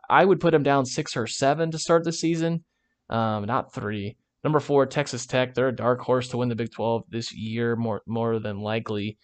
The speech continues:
Joey McGuire's got that team right where, right where they wanna be. Uh, T C U slipped down to number five.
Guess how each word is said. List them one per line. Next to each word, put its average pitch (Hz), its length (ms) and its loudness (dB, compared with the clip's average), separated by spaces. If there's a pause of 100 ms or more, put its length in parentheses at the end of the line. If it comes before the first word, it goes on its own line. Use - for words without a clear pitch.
(240)
Joey 107 160 -2
McGuire's 104 540 -2
got 101 180 -6
that 98 220 -6
team 98 320 -8
right 101 180 -4
where, 98 320 -4 (180)
right 92 200 -4
where 87 180 -4
they 101 180 -4
wanna 90 200 -6
be. 87 260 -10 (460)
Uh, 101 280 -4
T 143 160 -2
C 135 200 -4
U 131 100 0
slipped 127 300 -2
down 120 200 -2
to 110 80 -2
number 117 280 -2
five. 131 600 4